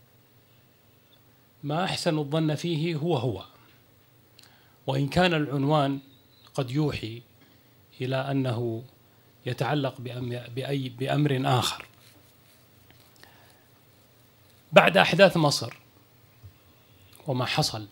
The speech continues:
من الانقلاب في مصر، وتغيرت صورة العالم العربي بل العالم كله،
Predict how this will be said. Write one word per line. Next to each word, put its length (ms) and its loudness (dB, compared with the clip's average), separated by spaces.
من 140 -8
الانقلاب 580 -6
في 140 -4
مصر، 360 -4
وتغيرت 1300 -4
صورة 400 -6
العالم 400 -2
العربي 540 -6
بل 180 0
العالم 380 -2
كله، 340 -2